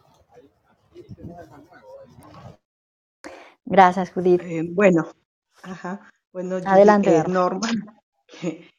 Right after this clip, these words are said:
Speaker 2: también acá, este, agradecerte, ¿no? por este tema tan, tan lindo, eh, y que todos tomemos conciencia.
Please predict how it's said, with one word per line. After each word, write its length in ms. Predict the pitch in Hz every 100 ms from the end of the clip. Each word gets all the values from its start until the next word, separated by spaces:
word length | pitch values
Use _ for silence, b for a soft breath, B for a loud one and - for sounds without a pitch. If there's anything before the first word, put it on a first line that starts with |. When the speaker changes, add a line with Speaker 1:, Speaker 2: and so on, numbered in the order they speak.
| _
Speaker 2:
también 320 | 170 170 190 180
acá, 480 | 185 196 190 196
este, 840 | 196 - - - 160 151 147 - -
agradecerte, 1000 | 175 175 170 165 - 196 196 190 269 403 -
¿no? 200 | 175 196
por 240 | - 160
este 240 | 165 -
tema 300 | 160 170 170
tan, 680 | 165 - 160 160 156 151 147 143 143 - - _ _ - - -
tan 240 | 170 175 170
lindo, 720 | 180 185 170 170 156 147 147 - - _ _
eh, 280 | 127 127 - _
y 80 |
que 160 | _ 143
todos 360 | - 165 165 -
tomemos 420 | 151 156 170 170
conciencia. 840 | 151 147 - 180 185 180 208 277